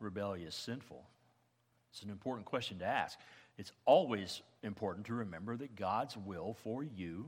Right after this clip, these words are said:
for me, for everyone, is that they are saved. Related to that very closely is, is that God wants you to be whole,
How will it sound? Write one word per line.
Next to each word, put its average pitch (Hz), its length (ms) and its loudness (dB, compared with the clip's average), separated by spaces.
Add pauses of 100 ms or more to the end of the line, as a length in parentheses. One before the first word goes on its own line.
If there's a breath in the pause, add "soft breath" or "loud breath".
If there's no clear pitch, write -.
for 139 160 -4
me, 92 220 -4
for 104 160 -6
everyone, 110 500 -4 (340 loud breath)
is 117 140 0
that 135 160 0
they 98 340 2 (320 loud breath)
are 110 180 4
saved. 139 440 0 (300 loud breath)
Related 123 460 6
to 127 80 0
that 107 200 4
very 117 180 2
closely 147 540 4
is, 170 140 -2
is 190 80 -4
that 143 160 0
God 135 320 8
wants 131 280 2
you 143 100 0
to 165 200 -4
be 180 200 2
whole, 165 680 4